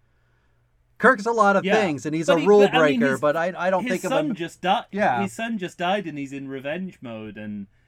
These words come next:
Speaker 2: I don't know if they see a future movie coming like Star Trek Six where they will deal with this more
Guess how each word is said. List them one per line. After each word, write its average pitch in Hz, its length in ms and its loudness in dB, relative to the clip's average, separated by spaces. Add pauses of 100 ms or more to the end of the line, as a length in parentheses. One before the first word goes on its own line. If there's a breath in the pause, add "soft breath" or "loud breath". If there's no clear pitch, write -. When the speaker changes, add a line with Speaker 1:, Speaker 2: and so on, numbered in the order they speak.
(1300)
Speaker 2:
I 135 120 -8
don't 151 120 -8
know 151 140 -10
if 131 60 -16
they 127 160 -8
see 123 680 -10
a 117 120 -16
future - 440 -16
movie 110 300 -12
coming 104 420 -14
like 117 240 -12
Star 101 280 -14
Trek - 280 -20
Six - 380 -20
where 104 160 -16
they 104 100 -16
will 101 220 -16
deal 110 260 -16
with 101 180 -20
this 98 280 -20
more 98 340 -20